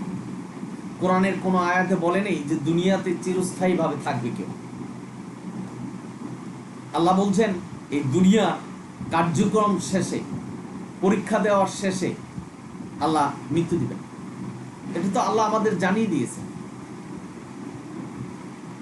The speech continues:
সুতরাং মৃত্যু হলো পরিবর্তন, অর্থাৎ আপনার পরীক্ষা শেষ এই দুনিয়াতে। সূরা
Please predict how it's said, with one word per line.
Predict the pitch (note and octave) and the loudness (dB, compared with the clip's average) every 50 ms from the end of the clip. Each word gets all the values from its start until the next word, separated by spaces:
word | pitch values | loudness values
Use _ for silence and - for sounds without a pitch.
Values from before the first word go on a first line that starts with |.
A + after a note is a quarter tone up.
| - - - - - - - - | -10 -10 -10 -10 -10 -10 -8 -4
সুতরাং | - E3+ - A3 G3+ D#3+ C#3 - - - - - - - - - - - - - - - - - - - - - - - - - - - - - - - - - - - - - - - - - - - C3+ | -4 0 2 2 2 2 2 -2 -4 -8 -10 -12 -10 -10 -8 -8 -8 -8 -8 -8 -10 -10 -10 -10 -10 -10 -10 -10 -10 -10 -10 -8 -8 -8 -8 -8 -8 -8 -8 -8 -8 -8 -8 -8 -8 -8 -6 -4 -2 2 4
মৃত্যু | D#3+ F3 F3+ E3+ - - G3 F3 | 4 4 4 2 0 2 4 4
হলো | F#3 F3 D#3+ D#3 - - - - - - - - - - - - - - - - - - - - - - | 6 6 4 4 2 -2 -6 -10 -10 -10 -10 -10 -12 -12 -12 -10 -10 -10 -8 -8 -8 -6 -6 -6 -2 0
পরিবর্তন, | D#3+ D#3 C#3+ C3 B2 - - - - - - - - - - - - - - - - - - - - - - - - - - - - - - - - - - - D3+ | 2 2 2 2 0 0 -4 -6 -6 -6 -8 -8 -10 -10 -10 -10 -8 -10 -10 -10 -10 -10 -10 -10 -10 -10 -10 -10 -12 -12 -10 -10 -10 -8 -8 -8 -8 -8 -4 -2 0
অর্থাৎ | - - A3 G3 - - - - - - - D3 E3 | 2 4 4 4 4 2 -2 -8 -10 -4 0 0 2
আপনার | F3 F3 - F#3+ F#3+ F#3 E3+ E3 - - - - - - - - - - - - - - - - - - - - - - - - - - - - - | 2 2 2 4 4 4 4 2 -2 -6 -10 -12 -12 -10 -10 -10 -10 -10 -10 -10 -10 -10 -10 -10 -8 -8 -8 -8 -8 -8 -8 -8 -8 -8 -8 -4 0
পরীক্ষা | - G#3 G3+ G3 - A3 A3 - - - | 4 4 4 4 4 2 2 2 2 2
শেষ | F3 E3 C#3+ - - C#3 | 0 0 0 0 -2 -2
এই | B2 - | -2 -2
দুনিয়াতে। | A2 G#2+ G2 F#2 - - - - - - - - - - - | -2 -2 -4 -6 -8 -8 -10 -10 -10 -10 -10 -10 -10 -8 -6
সূরা | - - G#3 F#3+ | 0 2 4 4